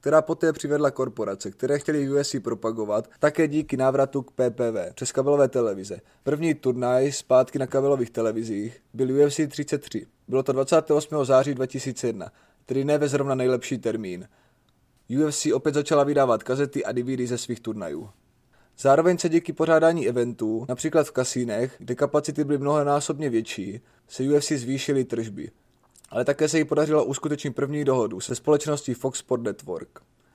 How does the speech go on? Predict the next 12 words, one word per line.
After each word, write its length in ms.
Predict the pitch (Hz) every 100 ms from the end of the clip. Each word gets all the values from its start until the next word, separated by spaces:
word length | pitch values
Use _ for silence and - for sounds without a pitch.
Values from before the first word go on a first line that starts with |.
| _ _
Jednalo 320 | 123 151 160 160
se 140 | -
o 80 | 131
průlom. 480 | 135 117 95 92 - _
Poprvé 340 | 131 170 175
odvysílala 560 | 151 151 147 160 156 151
kabelová 440 | 147 143 151 143
televize 300 | 135 139 143
zápas 320 | 139 131 135 123
M 140 | 123
M 120 | 120
A. 180 | 92